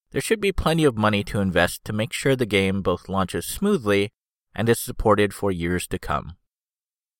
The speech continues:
Why could it fail in terms of game design? Collectible card games are very tough to balance. If there is an imbalance in the core feature, the game may easily die due to lack of interest.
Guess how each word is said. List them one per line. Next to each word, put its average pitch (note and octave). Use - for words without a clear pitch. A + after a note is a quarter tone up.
Why G#2+
could A2+
it -
fail E3
in G#2
terms G2
of E2
game E2+
design? G2
Collectible F#3+
card C#3
games A#2+
are G#2
very G2+
tough -
to F#2
balance. D#2+
If -
there B2+
is F#3
an D3+
imbalance A2
in G#2
the F#2+
core G2
feature, F#2
the B2+
game D3
may C3+
easily B2
die F#2
due F2+
to -
lack F2
of D#2+
interest. -